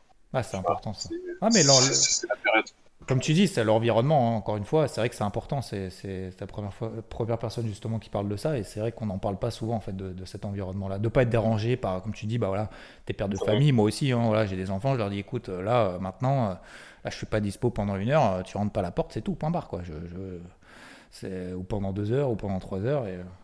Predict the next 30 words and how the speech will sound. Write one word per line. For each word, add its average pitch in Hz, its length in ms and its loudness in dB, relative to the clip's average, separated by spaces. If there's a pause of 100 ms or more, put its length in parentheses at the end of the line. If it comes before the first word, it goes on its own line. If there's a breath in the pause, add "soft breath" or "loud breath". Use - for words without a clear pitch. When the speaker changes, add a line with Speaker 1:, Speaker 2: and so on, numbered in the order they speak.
(160)
Speaker 1:
voilà, 113 140 -4
c'est, 98 240 -14
c'est, 98 300 -14
c'est, 113 260 -14
c'est - 140 -6
Speaker 2:
Mhm. 113 120 2
Speaker 1:
important 139 340 2
aussi 123 180 -2
de 107 80 0
pas 107 160 -2
être 104 80 0
dérangé 107 480 0
tout 104 140 -8
le 92 60 -8
temps, 123 340 0
et 92 280 -4 (1040 soft breath)
c'est - 160 -8
pas 143 140 10
juste 139 240 2
je 123 120 2
clique, 131 340 0
euh, 113 140 2
je 107 120 -2
gagne, 127 320 2
ou 110 100 0
je 104 100 -4
clique, 107 260 -4
je 104 80 0
perds, 104 260 -4
quoi. - 140 -8